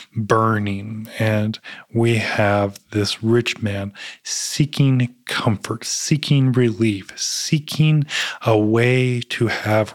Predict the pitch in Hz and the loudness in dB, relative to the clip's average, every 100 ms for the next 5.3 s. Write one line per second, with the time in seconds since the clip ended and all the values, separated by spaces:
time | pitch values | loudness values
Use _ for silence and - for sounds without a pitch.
0 | - 113 - - - - - - - 120 | 0 0 0 -6 -14 -14 -14 -12 -4 0
1 | 117 107 - 160 156 156 156 - - 123 | 2 0 -2 0 0 0 -2 -4 0 4
2 | 123 120 120 - 98 101 101 - 104 - | 4 2 -2 -6 0 2 2 0 -8 -14
3 | - - - - - - - 101 104 135 | -14 -12 -12 -10 -10 -12 -4 0 2 4
4 | 135 104 - - 107 98 135 139 127 113 | 2 0 -6 -12 -4 0 0 2 0 2
5 | 127 101 | 0 0